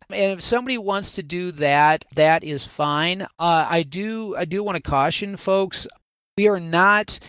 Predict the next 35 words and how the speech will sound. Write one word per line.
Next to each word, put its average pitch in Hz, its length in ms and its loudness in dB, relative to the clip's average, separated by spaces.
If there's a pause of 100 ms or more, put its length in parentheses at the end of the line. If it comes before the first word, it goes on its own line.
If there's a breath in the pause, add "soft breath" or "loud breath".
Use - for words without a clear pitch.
(240 loud breath)
a 175 120 4
fully 196 360 0
functioning 160 800 -4
hardware 175 500 2
recycling 147 880 0
program 139 760 -2 (360 loud breath)
in 208 200 2
the 214 100 -2
same 180 300 -2
way 165 100 0
that 151 140 -8
Free 156 240 -10
Geek 135 260 -8
Twin 143 300 -8
Cities 131 500 -2
is. 139 540 -2 (440)
They 185 240 4
can 208 220 -6
do 175 220 -8
things 147 420 -4
that 127 140 -4
we're 175 260 2
simply 165 480 -2
not 143 420 2
in 151 120 -2
a 139 40 -4
position 131 600 -2
to - 160 -6
do, 131 260 0
and 147 100 2
they 180 140 6
can 160 160 -6
do 139 140 -8
it 127 180 -10
better. 107 380 0